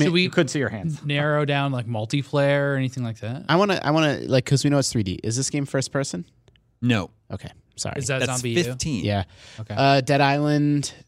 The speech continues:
Speaker 3: uh, that got a sequel.
Speaker 2: Well, did it ever release?
Speaker 1: <laughs>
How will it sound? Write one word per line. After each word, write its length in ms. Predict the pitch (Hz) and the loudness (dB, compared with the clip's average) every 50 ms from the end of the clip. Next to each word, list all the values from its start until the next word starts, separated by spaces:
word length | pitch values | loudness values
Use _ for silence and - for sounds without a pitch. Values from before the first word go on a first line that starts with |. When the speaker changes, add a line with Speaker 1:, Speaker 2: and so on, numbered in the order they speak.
| _ _ _ - | _ _ _ -2
Speaker 3:
uh, 600 | 120 120 120 117 117 117 117 113 113 113 113 - - | 0 2 2 4 4 2 2 2 2 2 0 0 -2
that 120 | 123 120 | -2 0
got 120 | - 127 117 | 0 0 0
a 40 | - | 0
sequel. 500 | - 101 95 - 104 98 95 92 92 - - | 0 -4 -4 -2 -2 -2 -2 -2 -4 -6 -4
Speaker 2:
Well, 220 | 123 131 165 180 | 0 2 2 2
did 180 | 147 185 175 151 | 2 0 0 2
it 80 | 151 156 | 2 2
ever 160 | 160 156 151 | 0 2 0
release? 640 | 131 120 110 110 139 147 123 - - - - - - _ _ _ _ _ _ _ 110 - | 0 0 0 0 -2 -2 -4 -6 -10 -14 -16 -18 -20 _ _ _ _ _ _ _ -16 -14
Speaker 1:
<laughs> 80 | - | -12